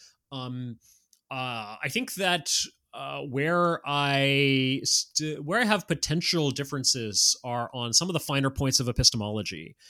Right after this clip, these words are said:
Um, in particular, um, I'm a little more sympathetic to what I would term induction,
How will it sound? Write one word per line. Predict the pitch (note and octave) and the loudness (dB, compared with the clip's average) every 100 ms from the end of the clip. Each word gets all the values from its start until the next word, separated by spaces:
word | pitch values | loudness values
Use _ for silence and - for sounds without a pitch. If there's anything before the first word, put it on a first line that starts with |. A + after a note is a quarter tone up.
| - - _ G#2+ | -20 -20 _ -4
Um, | G#2 G2+ G2+ G2 G2 - - _ | -2 -2 -2 -6 -8 -14 -20 _
in | - C#3+ | -4 -2
particular, | C#3 E3+ - - G#3 G#3 G3+ F3+ E3 D#3 D3+ D3 D3 C#3+ - | -2 -6 -2 2 2 2 2 4 6 6 6 4 4 0 -2
um, | B2+ C3 B2+ B2 A#2+ A#2+ A#2+ A2+ _ _ _ _ _ | -4 -2 0 0 -2 -4 -4 -6 _ _ _ _ _
I'm | C3+ C#3 | 0 2
a | |
little | C#3 D3 D#3+ F#3 G3 F#3+ F#3 | 2 2 2 4 6 8 8
more | E3+ D#3+ D#3+ | 6 4 6
sympathetic | - D#3+ D#3+ D#3 D3 C#3+ C3+ - | 8 6 2 -2 0 2 0 -2
to | C#3 | -4
what | B2+ B2 | -4 -2
I | C3 D3 | 2 4
would | C#3 C3+ | 4 2
term | - C3 B2+ A#2+ | 0 0 2 0
induction, | B2 A#2+ A2+ A#2+ - F#3 G3 G#3+ | 0 -2 -2 -4 -4 -4 -4 -8